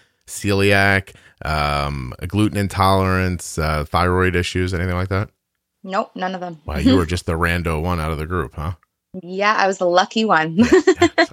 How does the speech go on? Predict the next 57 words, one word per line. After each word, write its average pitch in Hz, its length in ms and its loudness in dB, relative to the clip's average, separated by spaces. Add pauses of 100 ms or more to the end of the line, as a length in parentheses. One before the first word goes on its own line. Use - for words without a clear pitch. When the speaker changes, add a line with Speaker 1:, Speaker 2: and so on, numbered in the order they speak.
(160)
Speaker 1:
I'm 107 360 -2
the 143 120 -2
lucky 151 340 -2
one. 98 300 -2
That's 117 160 -6
from 139 140 -4
a 98 80 0
movie. 92 260 -2
I 76 40 -2
don't 82 100 -2
Speaker 2:
I'm 85 60 -4
Speaker 1:
know 80 120 0
Speaker 2:
the - 80 0
Speaker 1:
what 76 140 0
it 76 80 -2
is 120 60 0
Speaker 2:
lucky - 100 0
one. 175 60 2
Speaker 1:
anymore, 80 260 -2
but 78 200 -4
it's 80 200 -6
sticking 80 280 -8
in 71 80 -6
my 67 120 -6
head 78 160 -6
now. 71 100 -8 (300)
Um, 104 560 0 (400)
Speaker 2:
<laughs> - 420 -4
Speaker 1:
okay, 110 380 0
so - 160 -6
twelve 135 280 2
years 139 200 2
old, 117 260 4
nobody 117 380 2
knows 117 260 2
what 113 140 2
they're 104 160 0
doing. 90 500 -4 (200)
How - 160 -6
does 101 180 -4
it 101 100 -10
go? 67 320 -8 (1800)
Speaker 2:
Well, 247 500 2
my 247 200 2
parent, 226 360 2
like, 202 240 -4
so 240 160 -2
my 262 220 0
parents 180 260 2
got 170 160 -2
divorced 165 420 0
when 160 120 0
I 156 80 0
was 156 180 -2
seven 156 300 -4
years 156 180 -2
old. 151 360 0